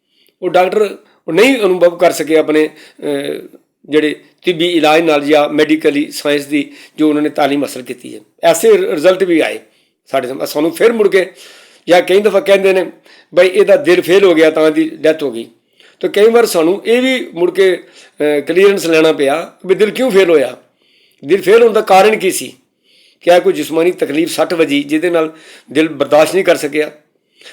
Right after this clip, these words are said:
ਜਾਂ ਕੋਈ ਸਦਮਾ ਹੋਇਆ ਜਿਹਦੇ ਨਾਲ ਦਿਲ ਬਰਦਾਸ਼ਤ ਨਹੀਂ ਕਰ ਸਕਦਾ, ਦਿਲ ਦੀ ਹਰਕਤ ਫੇਲ ਹੋ ਗਈ? ਫਿਰ ਉਹਦਾ ਕਲੀਅਰੈਂਸ ਸਾਨੂੰ ਲੈਣਾ ਪਿਆ।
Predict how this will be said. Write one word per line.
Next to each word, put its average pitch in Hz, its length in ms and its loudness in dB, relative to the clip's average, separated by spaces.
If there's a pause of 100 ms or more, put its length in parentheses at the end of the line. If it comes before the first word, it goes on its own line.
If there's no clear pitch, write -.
(100)
ਜਾਂ 160 160 6
ਕੋਈ 170 160 -4
ਸਦਮਾ 156 320 0
ਹੋਇਆ 190 200 6
ਜਿਹਦੇ 170 220 0
ਨਾਲ 180 160 2
ਦਿਲ 156 140 -2
ਬਰਦਾਸ਼ਤ 156 400 0
ਨਹੀਂ 180 100 -2
ਕਰ 165 120 0
ਸਕਦਾ, 156 300 -2
ਦਿਲ 147 180 -4
ਦੀ 160 100 -2
ਹਰਕਤ 151 180 -2
ਫੇਲ 160 200 -4
ਹੋ 165 100 0
ਗਈ? 151 180 -4 (420)
ਫਿਰ 220 180 4
ਉਹਦਾ 233 160 0
ਕਲੀਅਰੈਂਸ 233 420 -2
ਸਾਨੂੰ 254 240 4
ਲੈਣਾ 170 200 4
ਪਿਆ। 135 260 -6